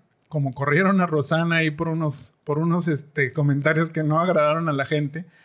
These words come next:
pues le cambiaron el nombre a The Connors, ¿verdad? Y ahí es donde aparece este, este chico, que la verdad es que también son otros de los que vienen y seguramente estaremos ahí viendo.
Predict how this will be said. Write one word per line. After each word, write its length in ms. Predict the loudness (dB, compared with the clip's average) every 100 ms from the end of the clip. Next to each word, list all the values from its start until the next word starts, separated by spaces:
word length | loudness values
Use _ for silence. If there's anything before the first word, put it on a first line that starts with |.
| _ _
pues 140 | 0
le 80 | 0
cambiaron 280 | 2 0 2
el 120 | 2
nombre 340 | 0 2 2 2
a 80 |
The 120 | 0 -2
Connors, 540 | 0 0 0 -4 -6
¿verdad? 320 | -8 -8 -10 -14
Y 160 | -6 -2
ahí 260 | 0 2 2
es 120 | 0
donde 180 | -2 -4
aparece 460 | -4 -6 -4 -4
este, 400 | -4 -6 -12 -12 -12
este 280 | -10 -10 -6
chico, 360 | -6 -6 -8
que 120 | -4
la 80 | -2
verdad 180 | -2 -4
es 100 | -6
que 120 | -8
también 420 | -6 -8 -8 -12 -18 _
son 300 | -6 -2 0
otros 200 | 0 0
de 60 | -2
los 140 | -4
que 120 | -10 -10
vienen 440 | -4 -2 -2 -4
y 60 | -8
seguramente 720 | -8 -6 -4 -2 -4 -8 -16 -20 _ _ _ _ -8
estaremos 680 | -6 -4 -2 -2 -2 -6
ahí 400 | -10 -14 -16 -20 _
viendo. 480 | -16 -14 -14 -16 -20